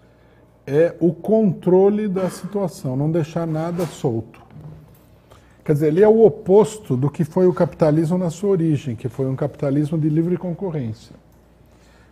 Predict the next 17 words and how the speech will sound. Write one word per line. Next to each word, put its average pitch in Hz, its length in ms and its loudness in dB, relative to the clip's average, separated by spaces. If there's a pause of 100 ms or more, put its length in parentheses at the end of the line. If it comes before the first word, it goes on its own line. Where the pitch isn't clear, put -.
(120)
Então, 240 220 -2
o 156 40 4
cidadão 151 460 2
ia 185 140 0
lá, 190 160 0
abria 135 200 -2
uma 151 140 -2
empresa, 170 500 -2
o 131 120 -4
outro, 175 360 -2
papapá, 151 520 -2
tinha 175 240 -4
esse... 170 420 0 (840)
Não, 370 160 -6
nunca 214 320 2
foi 175 280 2
uma 120 460 -4